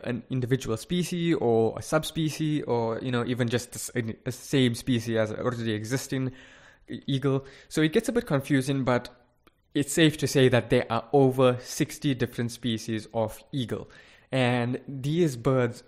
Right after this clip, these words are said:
vary greatly in a number of ways. Most obviously would probably be their size.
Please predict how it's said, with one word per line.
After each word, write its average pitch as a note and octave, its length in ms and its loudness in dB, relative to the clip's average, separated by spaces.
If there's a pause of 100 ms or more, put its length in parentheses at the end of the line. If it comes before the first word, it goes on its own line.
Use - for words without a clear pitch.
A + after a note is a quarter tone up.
vary B2 600 0 (300)
greatly C3+ 580 0
in A2 100 0
a A2 60 0
number B2+ 300 4
of A2 280 0
ways. G#2 340 -2 (460)
Most E3 480 -2 (380)
obviously D3 520 2
would B2 200 0
probably C3 380 0
be A#2 400 -4 (200)
their A#2 220 0
size. - 640 -4